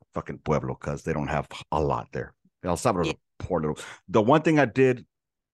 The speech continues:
Speaker 1: end up learning was that Cuscatlan meant jewelry or jewel, land of jewels in Nahuatl, and that's what it was called back then. So,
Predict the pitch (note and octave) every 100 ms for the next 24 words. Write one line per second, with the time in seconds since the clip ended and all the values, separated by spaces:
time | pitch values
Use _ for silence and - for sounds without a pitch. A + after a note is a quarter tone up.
0 | - G#2+ A2 F#2 G#2 G#2+ F#2+ F2+ E2+ F2
1 | D2+ F#2 D#2+ - D#2+ - G#2+ B2+ B2+ C3
2 | G2+ E2+ C#2 - A2 A#2+ A2+ A#2 A#2 F#2+
3 | D#2 G2 A2 A2 G2 G#2 G2 - G#2+ G#2
4 | G#2 G#2 - _ _ _ _ E2 E2 D#2+
5 | D2 G#2 A2 - F2 E2 F#2+ - F2 D#2
6 | - - A#2 A2 G#2+ G#2 G2+ - G#2+ G2
7 | G2 G2+ _ _ - E2+ D#2